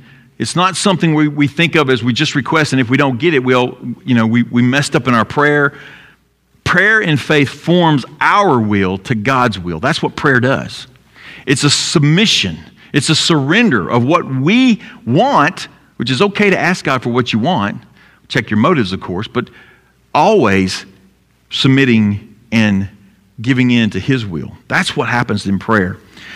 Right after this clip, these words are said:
There's several, there's multiple verses in the Bible about prayer and kinda how it applies. I'm gonna go through a couple,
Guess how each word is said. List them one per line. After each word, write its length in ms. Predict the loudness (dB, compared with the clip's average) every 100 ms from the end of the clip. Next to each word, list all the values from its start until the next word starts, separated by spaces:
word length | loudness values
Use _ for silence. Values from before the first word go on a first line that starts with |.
| -6
There's 120 | -2
several, 320 | 0 0 2 0
there's 340 | 0 0 2
multiple 600 | 2 4 4 2 2 2
verses 400 | 2 2 0 0
in 80 | 2
the 60 | 2
Bible 320 | 2 0 0
about 280 | -2 -2 -4
prayer 460 | -2 0 0 -2 -14 -20 -20 -20 _ -6
and 140 | -4
kinda 180 | 0 0
how 240 | 2 0
it 60 | 0
applies. 400 | -2 0 0 2
I'm 80 | 0
gonna 120 | 0
go 160 | 2 0
through 200 | 0 -2
a 40 |
couple, 440 | 0 -2 -2 -4